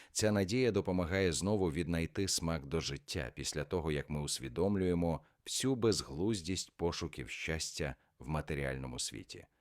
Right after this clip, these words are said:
Усім відома історія Будди. Він був принцом і мав усе, що тільки можна бажати, але відрікся від свого становища і багатства заради пошуку просвітлення.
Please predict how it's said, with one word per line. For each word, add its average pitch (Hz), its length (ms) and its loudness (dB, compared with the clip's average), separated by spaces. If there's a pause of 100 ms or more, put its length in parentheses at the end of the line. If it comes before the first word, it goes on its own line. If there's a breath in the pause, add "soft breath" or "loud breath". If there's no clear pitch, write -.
(420 loud breath)
Усім 135 300 6
відома 120 340 4
історія 76 460 0
Будди. - 400 -10 (360 loud breath)
Він 123 220 4
був 113 180 4
принцом 95 600 0 (140)
і 73 180 -2
мав 76 280 0
усе, 110 380 0
що - 260 -2
тільки 82 400 -2
можна 71 320 -2
бажати, - 580 -8 (320 loud breath)
але 95 340 4
відрікся 95 680 0
від 110 180 -4
свого 90 320 0
становища 82 760 -2
і 71 120 0
багатства 71 680 -4 (300 soft breath)
заради 80 440 0
пошуку 76 600 -4
просвітлення. - 760 -8